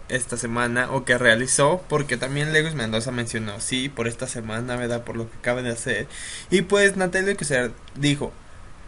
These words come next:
"Yo a-, los puntos los tengo que repartir entre tú, tú, tú y tú, y ahora a ella". O sea, refiriéndose que a los tres integrantes del Cuarto Morado y a Ivonne Montero.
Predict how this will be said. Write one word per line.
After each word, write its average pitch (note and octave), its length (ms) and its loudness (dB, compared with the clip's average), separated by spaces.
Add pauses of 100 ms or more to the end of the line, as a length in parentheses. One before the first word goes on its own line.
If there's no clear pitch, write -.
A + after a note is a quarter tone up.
(460)
"Yo E3+ 160 6
a-, F#3 80 4
los F3 240 0
puntos E3+ 280 -2
los D#3 120 -2
tengo D#3 180 -4
que D3+ 140 -2
repartir C3+ 560 0
entre B2+ 380 2 (200)
tú, F#3 340 0
tú, D#3 220 -4 (140)
tú D3+ 200 -2
y C3+ 100 -6
tú, F3 300 0 (280)
y C3 140 4
ahora C3 420 6
a A2 160 4
ella". G#2+ 320 0 (180)
O B2+ 100 -6
sea, D#3 200 6
refiriéndose C#3+ 680 2
que - 120 0
a - 20 4
los A#2 140 -2
tres D3 300 -2
integrantes C#3+ 540 0
del A#2 160 0
Cuarto C3+ 300 2
Morado D3+ 440 2 (540)
y E3 280 2 (320)
a C3 240 2 (200)
Ivonne A#2+ 320 0
Montero. A2 400 0